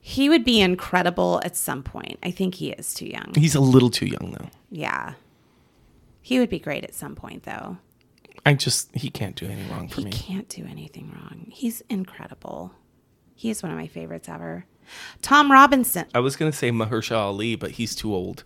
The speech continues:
Speaker 1: He's too old. Oh, what about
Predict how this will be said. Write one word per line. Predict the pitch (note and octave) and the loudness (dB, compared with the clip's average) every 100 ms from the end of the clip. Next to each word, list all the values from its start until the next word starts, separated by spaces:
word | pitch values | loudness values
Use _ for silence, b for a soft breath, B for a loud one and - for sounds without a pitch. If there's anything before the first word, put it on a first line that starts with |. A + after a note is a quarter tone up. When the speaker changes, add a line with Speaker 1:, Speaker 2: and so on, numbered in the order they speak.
| - | -20
Speaker 1:
He's | - G3+ F#3 | -6 -4 -4
too | - F3+ | -6 -4
old. | C#3+ C3+ C#3 C#3+ - _ - | -4 -4 -6 -10 -20 _ 0
Oh, | F4+ G#4+ G#4 | 2 2 2
what | G#4 B4 | 2 -2
about | B4+ F4 D4+ C4+ C4 - - - | -2 0 2 2 0 -2 -8 -8